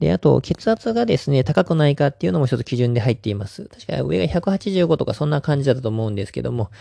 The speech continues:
まあ、そういう血圧が高い場合に関してはですね、高圧して下げてあげる必要があるっていうことも覚えておいてください。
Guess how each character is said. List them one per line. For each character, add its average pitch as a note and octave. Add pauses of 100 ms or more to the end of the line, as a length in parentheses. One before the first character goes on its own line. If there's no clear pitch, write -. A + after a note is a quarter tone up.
(140)
ま -
あ、 -
そ -
う G#3
い G#3+
う G3+
血 -
圧 G3
が G3+
高 -
い G3+
場 C3
合 C#3
に D#3+
関 F3+
し -
て C3+
は B2
で -
す -
ね、 B2+
高 C#3+
圧 C#3
し -
て C3+
下 D3
げ C3
て A#2
あ C3
げ A#2
る A#2+
必 -
要 A2+
が A2+
あ G#2+
る -
っ -
て -
い D#3+
う -
こ D3+
と D3
も C3 (100)
覚 A#2
え -
て A#2
お -
い C3
て C#3+
く C3
だ G#2
さ -
い。 -